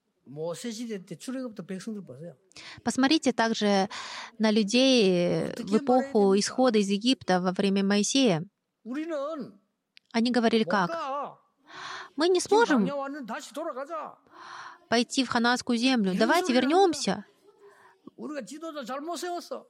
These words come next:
Speaker 2: Неправильно у нас руководитель», они говорили.
Speaker 1: 지금이라도 애굽으로 가자.
Speaker 2: «Давайте, пока не поздно, вернемся в Египет.
Speaker 1: 거기는 먹을 거 많지 않냐?
Speaker 2: Там же было много
Speaker 1: 이러고
Speaker 2: еды».
Speaker 1: 있습니다.
Speaker 2: Вот,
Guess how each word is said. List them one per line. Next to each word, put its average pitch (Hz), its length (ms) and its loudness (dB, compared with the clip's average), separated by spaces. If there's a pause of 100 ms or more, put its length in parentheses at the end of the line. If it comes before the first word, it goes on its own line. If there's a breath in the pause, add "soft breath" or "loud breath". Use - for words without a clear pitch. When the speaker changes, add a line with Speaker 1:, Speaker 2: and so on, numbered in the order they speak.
(360)
Speaker 2:
Неправильно 277 480 4
у 208 40 4
нас 202 160 2
руководитель», 240 680 2
они 180 160 2
говорили. 180 400 2
Speaker 1:
지금이라도 254 240 -8
애굽으로 294 400 -10
가자. 277 420 -10 (440)
Speaker 2:
«Давайте, 247 520 2
пока 247 220 0
не 262 80 2
поздно, 285 240 2
вернемся 220 400 4
в 190 40 2
Египет. 220 320 2
Speaker 1:
거기는 277 300 -6
먹을 311 300 -6
거 294 40 -10
많지 269 320 -10
않냐? 294 460 -12
Speaker 2:
Там 302 140 2
же 220 100 0
было 196 180 4
много 226 280 4
Speaker 1:
이러고 175 100 0
Speaker 2:
еды». 226 460 4
Speaker 1:
있습니다. 226 340 -12 (720 loud breath)
Speaker 2:
Вот, 254 180 -2